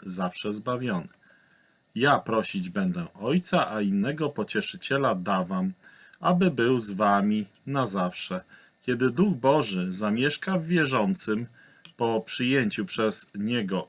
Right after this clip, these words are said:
Chrystusa jako swego Zbawiciela, Pismo Święte mówi, że będzie on z nim na zawsze.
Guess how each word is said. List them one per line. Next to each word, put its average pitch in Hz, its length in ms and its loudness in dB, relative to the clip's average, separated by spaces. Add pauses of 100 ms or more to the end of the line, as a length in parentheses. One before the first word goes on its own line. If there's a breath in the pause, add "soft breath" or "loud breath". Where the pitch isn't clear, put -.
Chrystusa 120 680 -2
jako 101 320 -2
swego 107 400 -2
Zbawiciela, 104 760 0 (460 loud breath)
Pismo 151 440 -2
Święte 110 500 0
mówi, 127 420 0 (300 soft breath)
że 104 220 -2
będzie 139 520 2
on 120 320 -4 (920)
z 98 200 -4
nim 110 280 0 (200)
na 107 260 2
zawsze. 110 480 2